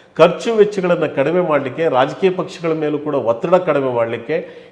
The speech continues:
ಇಡೀ ದೇಶದ ಜನರನ್ನ ಸದಾಕಾಲ ಚುನಾವಣೆಗಳ ಮೂಡಲೇ ಇಂಥ ಆತಂಕಗಳನ್ನ ಹೆಂಗೆ ದೂರ ಮಾಡ್ಬೋದು, ಆಡಳಿತ ಅಭಿವೃದ್ಧಿಗೆ ಹೇಗೆ ಅನುಕೂಲ ಮಾಡ್ಬೋದು,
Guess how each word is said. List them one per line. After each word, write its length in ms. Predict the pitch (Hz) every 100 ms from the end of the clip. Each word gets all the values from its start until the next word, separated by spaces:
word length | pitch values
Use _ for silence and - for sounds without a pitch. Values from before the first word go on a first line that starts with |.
| 143
ಇಡೀ 340 | 165 214 170
ದೇಶದ 380 | 175 185 196 185
ಜನರನ್ನ 480 | 160 160 156 160 180
ಸದಾಕಾಲ 600 | 180 143 175 175 175 175
ಚುನಾವಣೆಗಳ 680 | 180 156 165 170 165 160 147 131 - - -
ಮೂಡಲೇ 720 | 123 156 202 202 190 175 - - - - - _ _ _ _ _ _
ಇಂಥ 240 | 170 220 -
ಆತಂಕಗಳನ್ನ 800 | 143 165 202 233 220 208 202 196
ಹೆಂಗೆ 420 | 156 180 214 156
ದೂರ 200 | 170 180
ಮಾಡ್ಬೋದು, 760 | 160 147 123 117 101 101 104 - - _ _ _ _ _ _ _ _ _
ಆಡಳಿತ 420 | 135 190 220 202 202
ಅಭಿವೃದ್ಧಿಗೆ 500 | 170 175 160 175 147
ಹೇಗೆ 300 | 139 175 180
ಅನುಕೂಲ 440 | 151 151 170 160
ಮಾಡ್ಬೋದು, 680 | 139 123 113 107 104 110 -